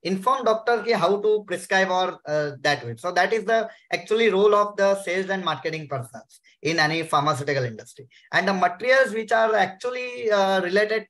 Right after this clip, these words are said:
to promotional, uh, means to promote any drug or to train sales for, uh, sales force, uh, team, then it is known as medico marketing writing mat-, de-, uh, deliverables or materials.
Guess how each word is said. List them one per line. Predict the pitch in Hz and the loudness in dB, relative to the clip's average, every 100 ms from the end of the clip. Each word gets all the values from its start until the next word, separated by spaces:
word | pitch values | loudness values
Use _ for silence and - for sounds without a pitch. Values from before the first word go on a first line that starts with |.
| - | -6
to | 208 202 208 _ _ | -4 -4 -8 _ _
promotional, | 175 185 226 220 226 226 220 175 | 0 2 2 0 0 -2 -2 -6
uh, | |
means | 180 202 196 | -6 -6 -2
to | 214 | -2
promote | 190 180 214 240 | 2 2 4 2
any | 220 214 | 2 0
drug | 170 165 190 - _ - | 2 2 0 -6 _ -2
or | 196 233 226 | 2 2 0
to | 240 247 196 | -8 -8 -4
train | 202 226 240 220 - | 0 2 0 -8 -12
sales | - 202 208 | -2 0 0
for, | 208 214 208 202 | 2 2 2 4
uh, | 185 180 170 147 | 4 2 0 -6
sales | - 190 208 | -4 -2 -2
force, | 208 202 185 | -2 -4 -2
uh, | 180 | -2
team, | 170 170 165 220 - _ _ | -2 -4 -6 -8 -18 _ _
then | 180 196 | 0 0
it | 190 196 | 0 0
is | 233 | -2
known | 196 202 208 | 0 0 2
as | 233 208 | 2 0
medico | 165 175 208 | -4 -2 0
marketing | 196 170 208 185 | 0 -2 -4 -6
writing | 175 147 143 160 | -2 -2 -2 -6
mat-, | 143 123 - | -6 -8 -6
de-, | 131 135 | -4 -2
uh, | 127 | 0
deliverables | 127 156 151 120 110 - - _ _ | 0 0 -2 -4 -10 -18 -20 _ _
or | 151 | -2
materials. | 151 139 123 98 - | -2 -4 -6 -14 -18